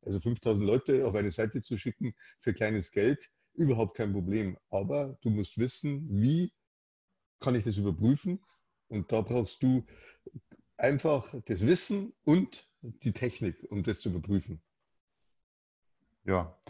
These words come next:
Speaker 2: also wenn du outsourcest, dann musst du sicherstellen, deine Aufgabe als Geschäftsführer, du bist an dem Zeitpunkt, wo du was outsourcest, bist du nicht mehr einfach nur Webseiteninhaber oder Shopinhaber, sondern du bist ein Geschäftsführer und du musst schauen, dass du deine Schäfchen unter Kontrolle hast und diejenigen, die du rausschickst und die dein Geld ausgeben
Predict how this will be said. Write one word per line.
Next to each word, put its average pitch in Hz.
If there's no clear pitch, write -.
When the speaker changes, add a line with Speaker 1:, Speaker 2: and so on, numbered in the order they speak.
Speaker 2:
also 101
wenn 107
du 123
outsourcest, 113
dann 101
musst 107
du 113
sicherstellen, 104
deine 117
Aufgabe 131
als 113
Geschäftsführer, 117
du 110
bist 170
an 120
dem 165
Zeitpunkt, 127
wo 127
du 110
was 110
outsourcest, 147
bist 135
du 127
nicht 127
mehr 120
einfach 110
nur 117
Webseiteninhaber 123
oder 107
Shopinhaber, 113
sondern 107
du 101
bist 107
ein 101
Geschäftsführer 117
und 101
du 110
musst 117
schauen, 113
dass 110
du 110
deine 107
Schäfchen 113
unter 98
Kontrolle 110
hast 110
und 104
diejenigen, 113
die 104
du 104
rausschickst 107
und 98
die 95
dein 107
Geld 117
ausgeben 110